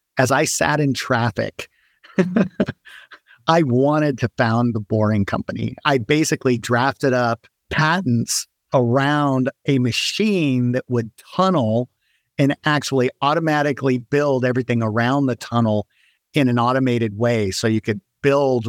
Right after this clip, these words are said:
roads and freeways that are underneath the world instead of on top of the world, solving a lot of the tie-ups we have today. I would still do that, not because, you know, Elon doesn't know what he's doing, but his vision is a little bit different, right? He's trying to make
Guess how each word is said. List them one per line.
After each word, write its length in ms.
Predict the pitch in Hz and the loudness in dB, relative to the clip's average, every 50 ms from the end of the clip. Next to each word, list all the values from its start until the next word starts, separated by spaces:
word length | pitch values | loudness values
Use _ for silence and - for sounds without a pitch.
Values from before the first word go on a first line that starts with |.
| 104 | -4
roads 520 | 101 117 123 123 135 143 139 135 131 117 110 | -2 0 2 2 2 2 2 0 0 -2 -4
and 160 | 117 107 98 | -4 -6 -6
freeways 720 | - - 127 131 139 147 139 135 113 113 113 110 107 101 - | -2 0 2 2 2 2 2 0 0 0 0 -2 -4 -4 -2
that 140 | - 113 107 | -2 0 0
are 180 | 107 107 110 - | 0 0 0 0
underneath 580 | - 147 139 127 120 113 117 135 151 151 139 - _ | 0 0 2 2 2 0 0 0 0 0 -2 -4 _
the 80 | - 117 | -2 0
world 440 | 104 107 113 113 110 110 113 113 110 | 0 2 0 2 2 0 0 0 0
instead 360 | 107 104 - - - 117 110 | -2 -2 -2 -2 -2 -2 0
of 100 | 110 - | 0 0
on 140 | 104 104 98 | -2 -2 -2
top 340 | - - 135 139 - - | -2 -2 -2 -2 0 0
of 60 | 131 113 | 0 0
the 80 | 113 | 0
world, 360 | 104 98 104 107 107 107 104 | 0 0 0 0 0 0 -2
solving 440 | - - 127 113 113 107 110 104 101 | -2 -2 0 0 0 0 -2 -2 -2
a 80 | 104 101 | -2 0
lot 320 | 104 107 107 110 110 107 | 0 0 2 0 0 0
of 120 | 104 104 98 - | -2 -6 -4 -4
the 80 | 113 | -6
tie-ups 540 | 104 - - - 120 120 120 120 104 - - | -6 -4 -2 -2 0 0 0 0 -2 -4 -2
we 100 | 113 107 | 0 0
have 300 | 101 107 110 113 113 113 | 0 0 0 -2 -2 -4
today. 320 | - - 110 101 107 - _ _ _ _ _ _ _ - - - _ _ _ _ _ _ - | -4 -6 -4 -4 -6 -6 _ _ _ _ _ _ _ -20 -20 -20 _ _ _ _ _ _ 0
I 80 | 156 208 | 0 2
would 160 | 277 247 185 | 2 2 0
still 260 | - - 208 196 165 | 0 0 0 0 0
do 220 | 131 123 135 131 | 0 0 0 0
that, 260 | 120 117 95 92 90 - | 0 -2 -4 -4 -8 -4
not 280 | - 139 156 175 202 202 - | -2 0 0 0 0 -2 -2
because, 640 | - 214 190 - 185 170 160 160 151 143 135 117 - - _ | -4 -4 -2 0 0 0 0 0 -2 -2 -4 -6 -10 -10 _
you 140 | 156 151 135 | -2 0 0
know, 120 | 117 117 | 2 2
Elon 340 | 117 120 127 131 127 123 123 | 0 2 2 0 0 0 0
doesn't 200 | 117 110 120 120 | -2 -2 -4 -4
know 80 | 117 117 | -4 -4
what 120 | 113 107 | -2 -2
he's 120 | 107 98 | -4 -4
doing, 260 | - - 170 160 143 127 | -2 0 0 2 0 0
but 120 | 117 - | -2 -4
his 260 | - - 190 220 208 | -2 -2 -2 -2 -2
vision 380 | 190 175 175 165 147 160 151 143 | -2 0 0 0 0 0 0 0
is 80 | 135 | 0
a 60 | 117 120 | 0 0
little 200 | 123 127 127 127 | 0 0 0 0
bit 180 | 117 113 - - | -2 -2 -2 -2
different, 340 | 120 120 - - - - _ _ - 101 | -2 -4 -2 -6 -14 -20 _ _ -10 -4
right? 180 | 98 104 101 | -4 -4 0
He's 220 | - 135 147 - - | 2 0 0 2 0
trying 180 | - - 190 147 | 0 0 2 2
to 60 | 135 | 2
make 220 | 127 120 123 - | 2 0 0 -2